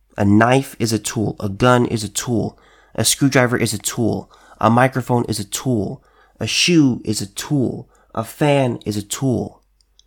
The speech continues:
A wireless charger is a tool. A fork is a tool. A spoon is a tool. How are you going to use that thing? And he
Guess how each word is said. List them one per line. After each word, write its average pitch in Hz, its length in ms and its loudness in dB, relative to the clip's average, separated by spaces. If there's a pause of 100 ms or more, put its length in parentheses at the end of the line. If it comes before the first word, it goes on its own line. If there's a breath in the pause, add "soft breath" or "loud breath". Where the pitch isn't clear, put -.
(1000)
A 113 100 2
wireless 127 420 4
charger 135 360 2
is 104 180 -4
a 98 80 -10
tool. 127 680 -4 (920)
A 117 60 -4
fork 160 440 2
is 113 120 -2
a 104 80 -10
tool. 113 300 -4
A 110 60 -6
spoon 165 640 6
is 110 160 -4
a - 40 -12
tool. - 440 -10 (460)
How 143 260 4
are 131 140 -2
you 127 120 2
going 120 220 2
to - 160 -6
use 113 240 0
that 104 240 -2
thing? - 320 -12 (1000)
And 113 180 0
he 139 120 2